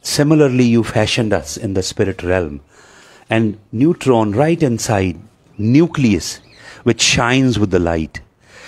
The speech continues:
Lord, so intricately you created your church. Your church is living organism. We are all living cells, living D N A, living R N A.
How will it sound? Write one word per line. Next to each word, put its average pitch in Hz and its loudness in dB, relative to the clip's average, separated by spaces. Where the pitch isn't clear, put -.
Lord, 151 2
so 170 0
intricately 113 -4
you 98 0
created 95 -2
your 87 -4
church. - -10
Your 120 2
church 156 -6
is 120 -2
living 131 0
organism. 90 -4
We 113 0
are 117 0
all 131 0
living 117 -2
cells, 90 -6
living 151 0
D 107 0
N 101 -2
A, 95 -2
living 143 -2
R 98 -2
N 90 -6
A. 80 -10